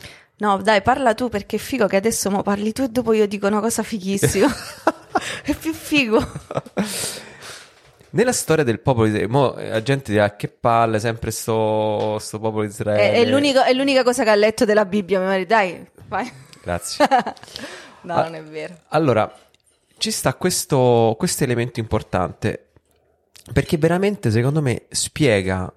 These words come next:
Speaker 2: quando parliamo di elementi biblici per interpretare la nostra vita, eh, io proprio di questo in-, eh, pa-, parliamo, e cioè di andare a vedere la storia dell'esodo del popolo di Israele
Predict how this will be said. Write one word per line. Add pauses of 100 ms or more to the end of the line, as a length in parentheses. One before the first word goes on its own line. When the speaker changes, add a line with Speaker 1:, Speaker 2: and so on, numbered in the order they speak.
Speaker 2:
quando
parliamo
di
elementi
biblici
per
interpretare
la
nostra
vita,
eh,
io
proprio (320)
di
questo (220)
in-, (180)
eh, (540)
pa-,
parliamo, (560)
e
cioè (400)
di
andare
a
vedere
la
storia
dell'esodo
del
popolo
di
Israele